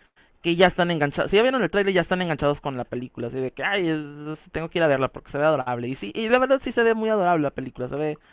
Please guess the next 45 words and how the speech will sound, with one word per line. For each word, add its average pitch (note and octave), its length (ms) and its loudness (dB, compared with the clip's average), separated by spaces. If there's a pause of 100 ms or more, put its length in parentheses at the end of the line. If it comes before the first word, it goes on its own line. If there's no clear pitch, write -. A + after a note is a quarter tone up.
(500)
se - 160 0
ve A3+ 80 8
totalmente A3 460 0
inocente, E3+ 540 -2
se D#3 140 -2
ve D#3+ 220 -2
así D#3+ 220 -10
te-, D#3 200 -2
enternecedora, C3+ 720 -2
pues, A#2 240 -12 (140)
es, C#3 120 -18
no F3 200 -2
es E3+ 80 -4
una F#3+ 200 2
película D#3 640 0 (640)
que D#3+ 120 2
vas D#3 220 6
a D3+ 340 6
ir C#3+ 180 0
tal D3+ 160 4
vez D3 180 2
para D3 200 4
hacerte C3+ 300 -2
reflexionar B2 1000 -2
o A#2 320 -6
que - 60 -8
vas A2+ 180 -6
a C3+ 60 -2
ir B2 80 -2
a A#2+ 60 0
ver A#2+ 160 -2
porque, B2+ 320 -8
ah, C#3+ 300 0
te C3 120 -6
quieres C3 220 -2
reír B2 180 -4
un B2+ 120 -6
rato. C3 340 -2
No, A#3 200 -4
es A#3+ 80 -6
simplemente A3+ 420 -2
para F3 240 2
que - 140 -16
pases E3 360 -4
un E3 100 -12